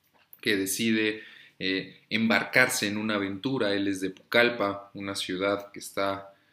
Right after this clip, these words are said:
a los alrededores de Lima, y decide embarcarse a esta aventura para encontrarse con su sueño,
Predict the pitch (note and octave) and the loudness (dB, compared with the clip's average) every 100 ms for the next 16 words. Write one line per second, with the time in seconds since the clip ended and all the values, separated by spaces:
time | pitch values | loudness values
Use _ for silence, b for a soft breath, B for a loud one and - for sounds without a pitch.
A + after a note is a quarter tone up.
0 | B B _ F2 F2+ F2 G2 G2 G#2+ G#2+ | B B _ -6 -4 -2 0 2 4 6
1 | A#2 C3+ B2 A2 G#2+ - - F#2+ F#2 F#2 | 6 6 4 2 0 -4 -8 -4 -2 -2
2 | G2 C3 C#3+ A2 A2+ - - B B B | 0 0 0 0 -4 -6 -14 B B B
3 | G#2+ G2+ G2+ G2+ G2+ G2 F#2+ - B2 B2 | -4 0 2 2 2 0 -2 -2 -2 0
4 | G#2+ A2 A#2+ A#2+ A#2 A2+ A2 G#2 G#2 B2 | 0 2 2 4 2 0 -2 -4 -4 -2
5 | B2+ - G2 G2 A2 A#2+ - G#2 G2 F#2+ | -2 0 -2 0 0 -2 -8 -14 -10 -10
6 | F#2 A2 A2+ A#2+ A2+ G2+ - G2+ - C#3 | -2 0 0 -2 -4 -8 -8 -8 -2 2
7 | C#3+ C#3+ E3+ F3+ | 2 2 -2 -6